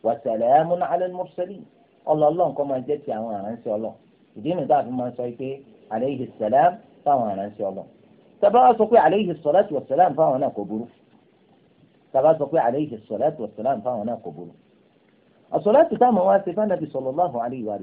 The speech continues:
sallam, a lè ṣe àsọ̀látù fún gẹ́gẹ́ bí Ànábì ti ṣe fi kọ́ wa nínú hadith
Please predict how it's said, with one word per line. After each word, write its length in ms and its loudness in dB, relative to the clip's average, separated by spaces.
sallam, 280 -2
a 60 8
lè 120 6
ṣe 120 4
àsọ̀látù 520 6
fún 180 -8
gẹ́gẹ́ 300 6
bí 100 2
Ànábì 340 6
ti 160 -20
ṣe 120 -6
fi 80 -10
kọ́ 200 4
wa 100 4
nínú 240 0
hadith 340 -2